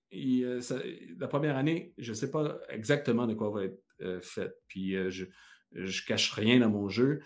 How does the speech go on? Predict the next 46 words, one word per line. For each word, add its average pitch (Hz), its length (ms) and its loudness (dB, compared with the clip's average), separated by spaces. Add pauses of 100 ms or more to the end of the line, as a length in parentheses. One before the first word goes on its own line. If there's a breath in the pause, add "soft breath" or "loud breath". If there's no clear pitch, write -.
(340 loud breath)
Il 98 80 -2
y 101 40 4
a 104 60 6
encore 127 220 8
cette, 107 260 2
une, 104 300 -2
c'est - 160 -8
une 110 80 8
année, 120 420 8
euh, 101 260 -2 (640)
qui - 140 -12
va 107 160 6
être 104 80 2
de, 104 120 6
de, 95 300 4
de 92 140 -2
développement 107 680 4
puis 110 120 -8
de 95 120 -2
découverte. 101 420 2 (800)
Je - 140 -20
pense 98 220 -4
que - 80 -8
c'est 98 140 -4
assez 95 200 -2
clair. 127 280 2 (400 loud breath)
Mais, 160 520 12
euh, 113 120 6
chaque 151 260 8
équipe, 156 340 6 (680 soft breath)
on 110 140 4
l'a 117 120 10
vu 143 160 8
parce 110 200 4
que 123 180 6
pour 127 200 6
l'instant, 131 380 8
le 143 120 6
modèle 131 520 8
est 110 340 4
ce - 80 -6
qu'on 110 120 2
voit 127 120 4
dans 123 100 4
la 107 100 2
Premier 110 260 6